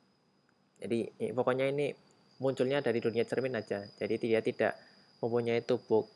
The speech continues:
tubuh fisik asli, tapi ya namanya juga emosi buruknya dari si Shinji Kido yang terkenal orangnya cukup ceria lah kalau di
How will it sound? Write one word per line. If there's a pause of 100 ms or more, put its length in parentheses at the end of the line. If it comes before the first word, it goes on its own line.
(160)
tubuh
fisik (160)
asli,
tapi (1000)
ya
namanya
juga
emosi (680)
buruknya
dari
si
Shinji
Kido
yang (640)
terkenal
orangnya
cukup
ceria
lah (200)
kalau
di